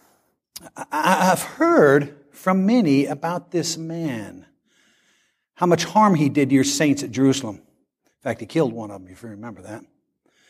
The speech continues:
"And here he has authority from the chief priest to bind all who call on your name." But the Lord said to him, "Go, for he is my chosen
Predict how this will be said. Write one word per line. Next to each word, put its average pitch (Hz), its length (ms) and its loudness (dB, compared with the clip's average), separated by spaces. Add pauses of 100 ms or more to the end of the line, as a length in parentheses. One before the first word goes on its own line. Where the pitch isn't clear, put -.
(600)
"And 147 440 0 (100)
here 262 360 2
he 240 240 4
has 190 280 2
authority 143 880 -4 (720)
from 147 140 -2
the 139 80 4
chief 202 340 0
priest 190 260 -4
to 151 60 -4
bind 139 240 0
all 175 240 6
who 190 140 0
call 185 260 2
on 175 120 -2
your 165 100 0
name." 160 360 -2 (1160)
But 131 220 2
the 131 80 2
Lord 147 340 4
said 160 200 2
to 139 60 -2
him, 131 380 -2
"Go, 139 320 6
for 117 160 -8
he 185 320 -2
is 127 140 2
my 139 220 2
chosen 220 920 2